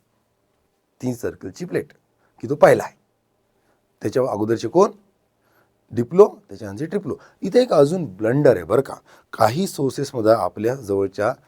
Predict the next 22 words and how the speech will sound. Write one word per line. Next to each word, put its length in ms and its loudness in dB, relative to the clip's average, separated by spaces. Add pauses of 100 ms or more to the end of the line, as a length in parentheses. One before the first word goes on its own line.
(600)
पोरिफेराला 680 4
डिप्लोब्लास्टिक 800 -4
म्हटलंय, 300 -16 (200)
पण 160 -4
पोरिफेरा 500 -2
हा 100 -12
सेल्युलर 720 2
आहे, 80 -8 (100)
पेशी 440 0
आहे, 120 -16 (640)
तर 100 -6
तो 60 0
पेशी 440 2
लेवलच 280 2
असते, 320 -2
त्याच्यात 240 -8
तुम्हाला 300 -2
डिप्लो 280 -4
आणि 100 -4
ट्रिप्लो 340 -2
दिसत 420 -6
नाही. 240 -4